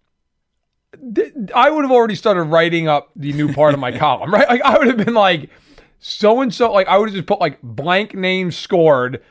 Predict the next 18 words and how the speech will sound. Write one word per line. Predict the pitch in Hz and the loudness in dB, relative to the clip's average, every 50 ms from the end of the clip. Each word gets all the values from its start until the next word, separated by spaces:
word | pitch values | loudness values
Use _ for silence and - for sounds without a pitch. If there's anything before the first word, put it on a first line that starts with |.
| _ _ | _ _
with | - 160 170 135 123 | -2 -2 -2 -2 -4
blank | 110 - 151 175 180 190 190 - | -4 -2 0 0 0 -2 -2 -4
time | - 160 170 170 165 165 160 | -2 0 0 2 0 0 -2
remain." | 156 156 156 160 | -2 -2 -2 0
I | 147 180 | 2 2
would | 196 202 | 2 2
have | 196 | 0
just | 175 160 - | -4 -4 0
started, | 226 208 185 170 165 | 2 2 2 2 -2
like, | 156 151 151 139 120 - _ _ _ _ _ - | -2 -2 -2 -2 -4 -10 _ _ _ _ _ 0
filing | 190 170 160 156 151 143 135 | 0 2 2 0 -2 -6 -10
this | 113 - | -12 -16
thing. | - - - 85 69 _ _ _ _ _ _ _ _ _ _ _ _ _ _ _ _ _ _ _ _ _ _ _ _ _ _ _ | -18 -16 -16 -16 -16 _ _ _ _ _ _ _ _ _ _ _ _ _ _ _ _ _ _ _ _ _ _ _ _ _ _ _
I'm | - 196 175 | -2 -2 -2
sitting | - - - - 285 285 320 | -4 -6 -4 -4 -4 -2 0
there | 285 269 240 | 0 2 2
watching | 208 190 180 175 170 175 - 151 | 2 2 2 2 0 -2 -6 -12
it. | 123 104 - | -12 -12 -16